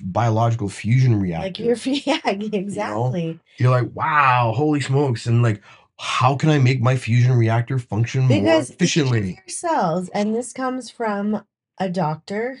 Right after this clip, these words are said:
Speaker 2: who went through the, you know, regular
Speaker 1: Yep,
Speaker 2: medical
Speaker 1: yep.
Speaker 2: system, but realized there's gaps and was looking for more, that each cell in your body, and I think we've mentioned this on the podcast
Speaker 1: Yep,
Speaker 2: before,
Speaker 1: yeah.
Speaker 2: creates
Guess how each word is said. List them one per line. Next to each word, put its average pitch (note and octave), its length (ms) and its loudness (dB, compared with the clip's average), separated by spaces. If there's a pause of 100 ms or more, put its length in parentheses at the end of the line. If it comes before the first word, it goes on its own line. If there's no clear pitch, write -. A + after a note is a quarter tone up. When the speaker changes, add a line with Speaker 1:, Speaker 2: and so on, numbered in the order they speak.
Speaker 2:
who G3+ 140 -4
went F#3 340 -4
through F3 800 -4
the, E3 320 -2 (1120)
you G3+ 180 -2
know, F3+ 140 2
regular F#3 480 -2
Speaker 1:
Yep, C3 100 0
Speaker 2:
medical F3 240 -4
Speaker 1:
yep. F3 80 -6
Speaker 2:
system, A#2+ 380 -4
but F#3 240 -2
realized F#3+ 500 -2
there's F#3 180 -6
gaps - 520 -8 (360)
and A3 140 -2
was G3+ 160 -2
looking G#3 340 -4
for G#3+ 140 -6
more, F#3+ 420 -2 (260)
that G3+ 200 -4
each D4 380 -4
cell A3 640 0
in G3 200 -4
your F3+ 180 -2
body, E3 640 -4 (240)
and F#3 160 -2
I F#3 60 0
think C4+ 200 -4
we've G#3+ 120 -4
mentioned F3 340 -4
this D#3 140 -8
on D3+ 160 -6
the D3 60 -8
podcast D3 320 -8 (160)
Speaker 1:
Yep, - 60 -20
Speaker 2:
before, E3 440 -4
Speaker 1:
yeah. A#2 160 -2 (180)
Speaker 2:
creates A#3 720 0